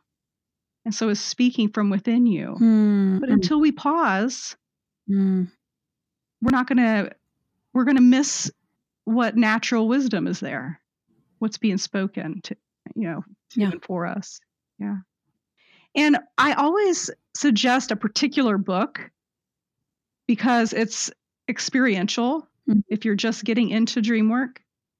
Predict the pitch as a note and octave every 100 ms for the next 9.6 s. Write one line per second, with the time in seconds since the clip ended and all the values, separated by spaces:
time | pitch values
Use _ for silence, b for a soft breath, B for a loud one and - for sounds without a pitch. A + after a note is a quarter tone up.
0 | _ _ _ _ _ _ _ _ _ G#3+
1 | F#3+ - A3+ G#3+ A3+ A#3 - - - -
2 | _ _ _ - G#3 G#3 F#3+ F3+ F3 D3+
3 | F3+ F3+ F3+ A#3 C#4 G3+ - - - -
4 | _ A#3+ A#3+ - A#3+ G#3+ E3+ E3+ - -
5 | A3 A3 - C#4 C4+ B3 - C4+ B3 A#3
6 | C4 B3+ A#3+ G#3+ G3 G#3+ G#3+ - - -
7 | A3+ G#3 G#3 - E2 - D3+ _ _ _
8 | _ A3+ G#3 F3+ - _ _ A3+ A3+ G#3+
9 | - - B3+ B3 A#3+